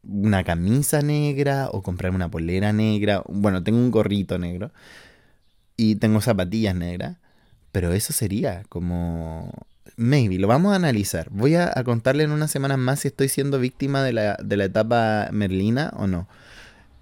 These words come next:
Yo amo a Gina Ortega, la, la conozco hace años, o sea, f-, amigos personales full, no. ¿La conozco en persona? No. ¿Estoy weando? Sí, pero la conozco desde The Fallout,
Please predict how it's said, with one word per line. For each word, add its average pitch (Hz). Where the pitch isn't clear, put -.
Yo 127
amo 131
a 143
Gina 156
Ortega, 113
la, 104
la 101
conozco 110
hace 117
años, 101
o 98
sea, 92
f-, -
amigos 104
personales 104
full, 147
no. 92
¿La 104
conozco 127
en 123
persona? 165
No. 101
¿Estoy -
weando? 131
Sí, 90
pero 104
la 101
conozco 113
desde 120
The 98
Fallout, 107